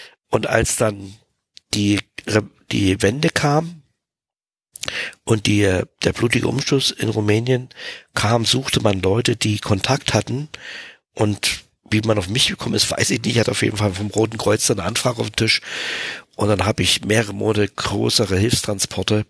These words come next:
durch ganz Europa gefahren. Und hab also erst in Rumänien, in Bulgarien und später dann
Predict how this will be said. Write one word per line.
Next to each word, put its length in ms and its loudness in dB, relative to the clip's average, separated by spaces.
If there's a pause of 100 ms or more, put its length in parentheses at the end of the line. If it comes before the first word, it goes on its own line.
(360)
durch 180 0
ganz 200 0
Europa 360 -2
gefahren. 440 -2 (840)
Und 320 0
hab 280 -2
also 180 2
erst 320 0
in 40 -10
Rumänien, 480 0
in 120 -4
Bulgarien 500 2
und 100 -2
später 320 0
dann 240 -2